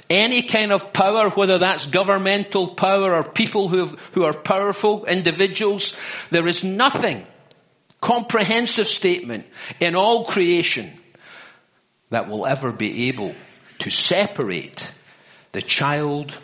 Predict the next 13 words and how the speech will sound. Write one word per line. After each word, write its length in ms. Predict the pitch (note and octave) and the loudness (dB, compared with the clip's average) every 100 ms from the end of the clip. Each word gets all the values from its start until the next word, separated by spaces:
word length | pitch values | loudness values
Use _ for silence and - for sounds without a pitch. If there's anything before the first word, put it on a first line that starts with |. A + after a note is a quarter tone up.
| - - | -20 -16
of 120 | - G2+ - | -10 -10 -8
God 540 | G2 G#2+ G#2+ A2 A2 - - _ _ _ _ | -4 -2 -2 -4 -6 -12 -20 _ _ _ _
from 480 | - G2+ G#2 G2 G2 - _ _ _ | -8 -4 -4 -6 -10 -18 _ _ _
his 560 | E2+ E2+ E2+ - - - - _ _ _ _ _ _ _ - | -8 -6 -6 -8 -10 -12 -20 _ _ _ _ _ _ _ -10
love." 280 | E2 C#2 - - - _ _ _ _ _ _ _ _ _ _ _ _ _ _ _ _ _ - - - - - - - - - - - _ _ _ _ | -8 -8 -12 -20 -20 _ _ _ _ _ _ _ _ _ _ _ _ _ _ _ _ _ -20 -20 -18 -20 -20 -20 -20 -18 -16 -18 -20 _ _ _ _
So 140 | - A#2 | -8 -4
there 200 | B2 A#2+ | -2 -4
we 80 | G2 | -6
have 200 | F2 F2 | -8 -10
it. 140 | E2+ - - _ _ _ _ _ _ _ - | -16 -18 -20 _ _ _ _ _ _ _ -16
What 120 | - A2 | -8 -4
a 60 | |
wonderful 600 | G#2 A#2+ A#2+ A2+ A2+ F#2+ | -2 -2 -4 -6 -10 -10